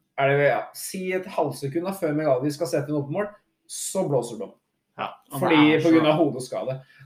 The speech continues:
Speaker 1: Og han Tromsø-spilleren ligger jo, altså det er ikke sånn at han ligger helt nede
Speaker 2: Han
Speaker 1: og
Speaker 2: gjør ikke
Speaker 1: holder
Speaker 2: det.
Speaker 1: seg
Speaker 2: Han
Speaker 1: på
Speaker 2: ligger sånn,
Speaker 1: huet.
Speaker 2: holder seg sånn halvveis til
Speaker 1: Halvveis,
Speaker 2: hodet.
Speaker 1: ja.
Speaker 2: Det er sånn, og så ligger han, han ligger midt inne i seksten-meteren.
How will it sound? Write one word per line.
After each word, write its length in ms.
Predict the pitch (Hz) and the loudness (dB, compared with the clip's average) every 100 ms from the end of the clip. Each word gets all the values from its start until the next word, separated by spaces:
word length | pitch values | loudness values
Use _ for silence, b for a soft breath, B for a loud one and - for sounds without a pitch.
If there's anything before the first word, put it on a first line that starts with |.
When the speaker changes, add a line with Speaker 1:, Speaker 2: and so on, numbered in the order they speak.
| _ | _
Speaker 1:
Og 140 | 170 151 | 2 4
han 140 | 139 | 2
Tromsø-spilleren 580 | 190 139 147 147 190 175 | 2 2 2 2 2 2
ligger 340 | 143 123 143 | 0 2 2
jo, 100 | 165 185 147 135 B B B - | 4 2 -2 -4 B B B -6
altså 220 | 165 180 | -4 2
det 20 | |
er 60 | 175 | 2
ikke 120 | 240 | 4
sånn 100 | 226 | 2
at 60 | 175 | 2
han 80 | 165 | 2
ligger 340 | 139 139 175 - - | 2 4 2 0 -2
helt 280 | 165 151 175 | 0 0 0
nede 160 | 170 208 | 4 4
Speaker 2:
Han 220 | 165 143 | 6 6
Speaker 1:
og 140 | 151 | 6
Speaker 2:
gjør 140 | 151 127 | 8 8
ikke 60 | |
Speaker 1:
holder 160 | 160 170 | 8 8
Speaker 2:
det. 40 | |
Speaker 1:
seg 120 | 170 | 8
Speaker 2:
Han 80 | 170 | 8
Speaker 1:
på 60 | 151 | 6
Speaker 2:
ligger 200 | 139 165 | 6 6
sånn, 140 | 165 | 6
Speaker 1:
huet. 100 | 151 | 6
Speaker 2:
holder 200 | 151 139 | 6 6
seg 120 | 156 147 | 4 2
sånn 180 | 143 - _ - | 0 -6 _ -4
halvveis 540 | 175 131 110 - 131 | -2 -2 0 0 0
til 80 | 135 | 2
Speaker 1:
Halvveis, 160 | 175 160 | 0 0
Speaker 2:
hodet. 220 | 120 151 | 0 2
Speaker 1:
ja. 100 | 175 226 - | 2 0 -4
Speaker 2:
Det 80 | 147 | -2
er 40 | 147 | 0
sånn, 200 | 147 143 151 | -2 -2 -4
og 100 | 156 | 2
så 120 | 190 | 2
ligger 220 | 135 135 196 | 2 0 -2
han, 80 | 185 _ - | -4 _ -8
han 100 | 175 | -6
ligger 300 | 139 202 156 | -4 -4 -6
midt 320 | 165 _ 165 | -14 _ -8
inne 140 | 139 | -4
i 20 | |
seksten-meteren. 580 | 135 127 - 110 - 170 | -2 -2 -4 -10 -10 -10